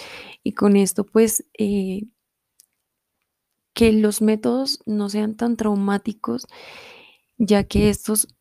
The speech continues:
pues, traen consigo, eh, la atrofia de, de, de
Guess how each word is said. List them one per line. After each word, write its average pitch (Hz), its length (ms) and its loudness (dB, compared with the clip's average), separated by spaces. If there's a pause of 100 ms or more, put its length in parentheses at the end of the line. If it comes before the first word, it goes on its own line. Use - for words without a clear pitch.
(140)
pues, 190 180 -8
traen 190 300 -4
consigo, 190 580 0 (440)
eh, 185 380 -2 (1200)
la 196 220 0
atrofia 202 500 -4
de, 233 220 0
de, 190 600 -4
de 185 600 -6